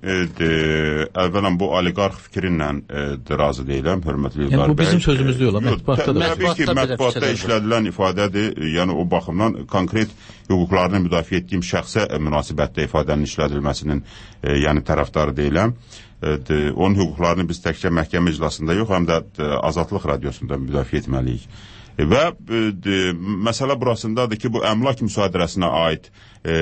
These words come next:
Speaker 1: hökmün, e, yekun qərarın, e, bu hissəsini mən dinləməmişəm. Və ona görə də fikir, mən, e, münasibət bildirə bilməyəcəm bu məsələyə.
Speaker 3: İsxan bəy, yer gəlmişkən mən bir məsələni soruşmaq istəyirəm. O hökmdə bir məsələ, bir məqam mənim diqqətimi cəlb elədi.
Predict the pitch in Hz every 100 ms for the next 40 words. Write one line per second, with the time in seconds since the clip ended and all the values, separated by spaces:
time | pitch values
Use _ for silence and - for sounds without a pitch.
0 | 78 85 95 104 110 107 - 80 80 87
1 | 117 95 87 85 82 69 76 71 64 95
2 | 85 92 85 110 98 92 95 101 98 69
3 | 64 69 65 62 - - - 101 110 104
4 | 113 123 - - 113 87 95 98 69 82
5 | 82 85 - 95 92 85 85 78 76 69
6 | 65 64 65 64 - 135 - 180 185 165
7 | 143 220 214 165 135 135 131 127 120 117
8 | 117 113 110 139 123 104 87 - - 92
9 | 92 90 175 131 104 98 135 143 131 147
10 | 139 127 95 104 90 101 113 107 107 107
11 | 80 - 110 107 101 107 92 90 87 -
12 | 92 - 95 87 - 95 87 90 92 90
13 | 147